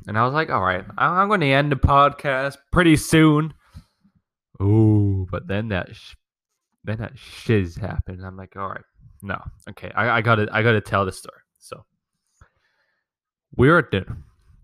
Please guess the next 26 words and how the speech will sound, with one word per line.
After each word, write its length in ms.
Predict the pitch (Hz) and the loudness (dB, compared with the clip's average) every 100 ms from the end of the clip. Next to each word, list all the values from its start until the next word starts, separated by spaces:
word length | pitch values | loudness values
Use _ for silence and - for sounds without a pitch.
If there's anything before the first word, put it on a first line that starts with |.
| _ | _
and 520 | 123 113 113 113 110 110 | -4 0 2 0 -2 -8
it's 100 | 120 | -6
kinda 200 | 175 156 | -2 0
been, 120 | 131 | 0
like, 160 | 117 - | -4 -6
a 60 | |
thing, 400 | 95 - 95 110 | -10 -6 -6 -6
like, 240 | 104 92 - | -8 -8 -8
between 360 | - - 95 | -8 -6 -6
me 140 | 92 95 | -6 -6
and 80 | 92 | -6
my 120 | 87 | -10
sister, 380 | - 98 - 98 | -8 -10 -8 -10
like, 160 | 90 | -10
having 300 | - 98 92 101 | -10 -10 -10 -8
arguments 580 | 92 95 104 98 92 | -6 -6 -8 -16 -16
and 120 | - - | -20 -20
fights 600 | - 98 - _ _ _ _ _ _ | -12 -10 -10 _ _ _ _ _ _
for, 200 | - 180 | -4 -2
like, 220 | 170 139 | 0 -4
whatever 640 | 123 139 175 156 135 107 98 | -6 -6 -2 -2 -2 -4 -6
reason. 360 | 101 101 87 | -8 -10 -10
Like, 180 | 98 - | -16 -12
I 100 | - | -6
don't 140 | 113 110 | -6 -4
really, 360 | 101 95 92 | -4 -6 -8